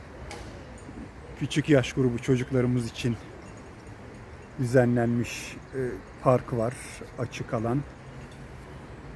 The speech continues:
Hediyelik eşyaların satıldığı, e, butik iş yerleri. Evet, bir nargileci görüyorsunuz.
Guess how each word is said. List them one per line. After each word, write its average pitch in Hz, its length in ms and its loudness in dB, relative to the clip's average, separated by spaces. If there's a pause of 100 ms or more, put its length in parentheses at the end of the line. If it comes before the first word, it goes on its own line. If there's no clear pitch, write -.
(1000)
Hediyelik 143 540 8
eşyaların 135 540 8
satıldığı, 120 680 2 (1500)
e, 123 240 6
butik 131 320 6
iş - 180 2
yerleri. 104 460 4 (4000)
Evet, 107 300 -2
bir 120 220 8
nargileci 117 540 6
görüyorsunuz. 120 840 6